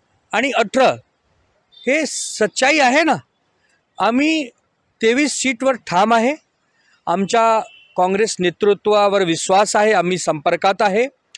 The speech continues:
श्रीमती सोनिया गांधीजी, वेणुगोपालजी, मल्लिकार्जुन खरगेजी, राहुल गांधीजी हे काँग्रेस पक्षाचे शीर्ष नेतृत्व आहे आणि आमचे नेते आदरणीय उद्धव ठाकरे साहेब, संजय राऊत साहेब हे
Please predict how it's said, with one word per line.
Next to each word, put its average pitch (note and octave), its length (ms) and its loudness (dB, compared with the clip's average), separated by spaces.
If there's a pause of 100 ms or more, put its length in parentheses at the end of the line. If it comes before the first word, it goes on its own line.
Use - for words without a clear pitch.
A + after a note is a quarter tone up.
(360)
श्रीमती F#3+ 420 -2
सोनिया F#3+ 360 0
गांधीजी, F3+ 580 0
वेणुगोपालजी, F3 920 0
मल्लिकार्जुन E3+ 720 -2
खरगेजी, E3+ 480 -2
राहुल F3 280 2
गांधीजी F3 420 -2 (920)
हे C4+ 260 2
काँग्रेस G3+ 640 -2
पक्षाचे G3+ 560 -2
शीर्ष B3+ 380 -4
नेतृत्व G3+ 500 -2
आहे D3 240 0 (760)
आणि G3+ 180 -2
आमचे G3+ 300 0
नेते A#3 360 2
आदरणीय G3 400 -2
उद्धव F#3+ 280 0
ठाकरे G3 400 -2
साहेब, G3+ 320 2
संजय F3+ 360 -2
राऊत F3 240 2
साहेब G3 300 0 (400)
हे B3+ 220 4